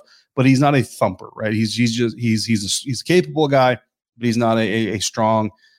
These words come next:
uh, enough guy to be considered a thumper. Brian Robinson is a thumper. He's gonna, he's gonna make some guys feel it if they hit him at the line of scrimmage. And that's exactly what he's been doing.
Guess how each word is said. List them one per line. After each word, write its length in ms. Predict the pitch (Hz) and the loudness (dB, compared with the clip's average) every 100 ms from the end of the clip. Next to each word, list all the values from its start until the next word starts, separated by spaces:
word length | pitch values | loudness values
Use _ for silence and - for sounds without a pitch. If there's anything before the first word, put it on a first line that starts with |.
| _ | _
uh, 60 | 107 | -2
enough 240 | 110 104 | 0 0
guy 140 | 95 110 | 0 0
to 40 | |
be 80 | 104 | 0
considered 420 | 95 - 107 101 | -8 -6 -4 -2
a 60 | 98 | -4
thumper. 280 | 101 95 95 | -6 -8 -4
Brian 220 | 147 190 | 0 2
Robinson 440 | 160 143 113 113 | 4 2 0 -4
is 80 | 104 | -4
a 80 | 98 | -6
thumper. 260 | 98 - 95 | -8 -12 -4
He's 200 | 127 151 | -2 0
gonna, 180 | 143 127 | 0 -2
he's 180 | 127 160 | 0 2
gonna 120 | 185 | 2
make 200 | 151 151 | 2 0
some 160 | - 123 | 0 0
guys 380 | 120 113 110 - | 2 4 2 -2
feel 320 | - 127 101 | 0 0 0
it 80 | - | -6
if 180 | 98 98 | -10 -6
they 220 | 107 104 | -4 -4
hit 160 | 104 107 | -2 -2
him 180 | 98 98 | -2 -6
at 80 | |
the 80 | 98 | -6
line 180 | 104 101 | -6 -6
of 80 | 95 | -6
scrimmage. 440 | - 117 101 92 - _ _ | -2 -2 -2 -6 -16 _ _
And 80 | 117 | 0
that's 120 | 117 | 0
exactly 360 | 113 110 101 104 | 2 2 0 -2
what 140 | 98 | -2
he's 140 | 98 | -4
been 180 | 95 101 | -8 -4
doing. 320 | 104 123 95 | 0 0 0